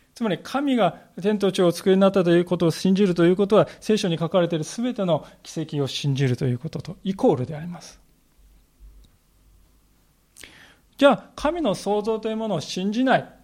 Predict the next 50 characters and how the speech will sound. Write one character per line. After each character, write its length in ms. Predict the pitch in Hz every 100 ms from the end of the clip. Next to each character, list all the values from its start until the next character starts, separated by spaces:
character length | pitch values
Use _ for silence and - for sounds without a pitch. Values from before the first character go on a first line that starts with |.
| _ -
ね。 160 | 175 - _ _ _ _ _ _ -
私 320 | 151 147 175
は 60 | 214
信 180 | 175 175
じ 100 | 214
な 100 | 214
い 40 |
ん 20 | 175
だ。 120 | 135 - _ _ - _ _
そ 140 | -
う 20 |
い 20 | 185
う 0 |
人 100 | 190
も 80 | 127
い 60 |
る 100 | 139
と 80 | -
思 100 | 113
い 40 |
ま 100 | 110
す 80 | -
ね。 140 | 180 196 _ _ _ _ _ _ _ _
ま 80 | 160
あ、 60 | 170
例 40 |
え 60 | 170
ば 60 | 143
進 200 | 175 165
化 120 | 165
論 160 | 160
的 200 | 156 156
な 120 | 156 143
で 40 |
す 100 | -
ね、 180 | 190 208 - _
世 160 | 147 147
界 200 | 151 143
観 120 | 143
を 20 | 120
持 100 | 131
っ 80 |
て 240 | - - 123
い 100 | 120
る 140 | 139 -
と 80 | 143
い 60 |
う 20 | 143
こ 100 |
と 120 | 175